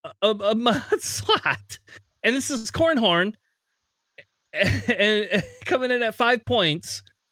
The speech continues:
right? Um, which I'm excited to see.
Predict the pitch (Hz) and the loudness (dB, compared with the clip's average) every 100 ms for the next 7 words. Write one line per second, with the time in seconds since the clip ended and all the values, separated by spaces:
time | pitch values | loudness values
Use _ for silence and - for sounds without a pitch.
0 | - - 156 196 - - _ _ _ _ | -16 0 2 2 -2 -12 _ _ _ _
1 | _ _ 180 170 147 135 117 - _ _ | _ _ 0 2 2 -2 -6 -10 _ _
2 | _ _ - 190 226 233 226 254 254 240 | _ _ -4 0 2 0 0 0 0 -4
3 | 226 196 160 165 | -2 0 2 0